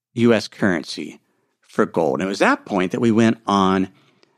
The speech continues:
a complete fiat currency, not backed by anything.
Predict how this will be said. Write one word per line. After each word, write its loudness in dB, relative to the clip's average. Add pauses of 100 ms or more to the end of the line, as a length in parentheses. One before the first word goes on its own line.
(120)
a -2
complete 0 (460)
fiat 0
currency, -10
not 0 (400)
backed -4 (420)
by 0 (540)
anything. -2